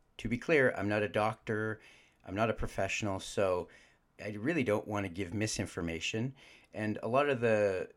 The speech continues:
information that I do share is, is I'm trying to do personal experience over anything else, but there is a lot of research,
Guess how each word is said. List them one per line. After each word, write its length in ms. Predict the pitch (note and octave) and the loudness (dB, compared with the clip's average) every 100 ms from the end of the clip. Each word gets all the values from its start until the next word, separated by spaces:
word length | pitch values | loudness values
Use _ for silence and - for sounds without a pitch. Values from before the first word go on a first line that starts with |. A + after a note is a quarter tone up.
| - | -12
information 580 | A2+ - G2 F#2 - F#2 | -10 -8 -8 -6 -6 -6
that 140 | F2+ E2 | -4 -4
I 100 | D#2+ | -4
do 220 | B2+ D#3+ | -4 0
share 360 | - A#2 G2+ | 2 4 4
is, 180 | - F#2 - _ | 2 -6 -10 _
is 260 | - - - - | -14 -14 -14 -12
I'm 80 | F2 | -6
trying 400 | - C#3+ C#3 A#2 | 2 4 4 2
to 140 | A#2 | -2
do 280 | G#2 G2+ F#2+ | -2 -2 4
personal 380 | - G2+ - F2 | 4 4 -4 -8
experience 540 | - - F2 E2 - - | -10 -6 -4 -4 -8 -12
over 180 | E2+ E2+ | -8 -6
anything 340 | E2+ - A2+ | -6 -4 0
else, 300 | D3+ A#2 - - - - | 4 2 0 -16 -20 -8
but 100 | - | 2
there 100 | A#3+ | 2
is 220 | E3 F#3 | 2 0
a 60 | D3+ | 2
lot 180 | B2+ | 4
of 100 | G#2 | 4
research, 640 | F#2 F2+ - D#2+ - - | 0 -6 -6 -8 -6 -8